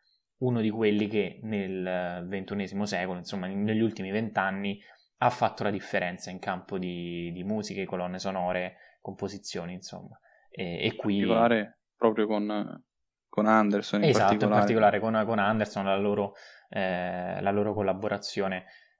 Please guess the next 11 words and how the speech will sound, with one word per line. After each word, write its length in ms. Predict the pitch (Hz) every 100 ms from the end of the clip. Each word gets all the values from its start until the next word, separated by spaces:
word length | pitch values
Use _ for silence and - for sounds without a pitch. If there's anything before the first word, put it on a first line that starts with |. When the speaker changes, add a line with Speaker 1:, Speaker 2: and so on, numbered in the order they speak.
| -
Speaker 1:
eh, 920 | - 85 - - 82 - 82 85 85 90
è 40 |
qualcosa 380 | - 110 113 104
di, 420 | 101 95 95 95 95
di 120 | 95
favoloso, 540 | 104 107 101 98 104
in 100 | 98
particolare 720 | 98 117 - 104 107 95 87
Petroliere, 600 | - 101 107 98 87 85
in 120 | 90
particolare 760 | 85 92 - 92 87 82 85